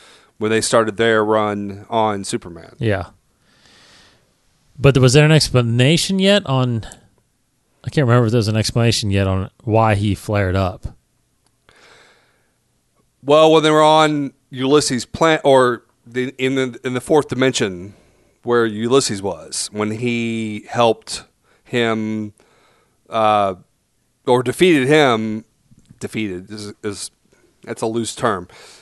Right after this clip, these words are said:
Speaker 1: Defeat, you know,
Speaker 2: Yeah.
Speaker 1: 'cause he was trying to bring all, all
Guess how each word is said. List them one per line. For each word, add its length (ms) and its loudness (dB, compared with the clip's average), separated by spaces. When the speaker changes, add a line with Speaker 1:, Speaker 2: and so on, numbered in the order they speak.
Speaker 1:
Defeat, 380 2
you 100 2
know, 280 2
Speaker 2:
Yeah. 280 -2
Speaker 1:
'cause 120 -2
he 80 4
was 120 2
trying 140 4
to 40 2
bring 180 4
all, 440 2
all 540 4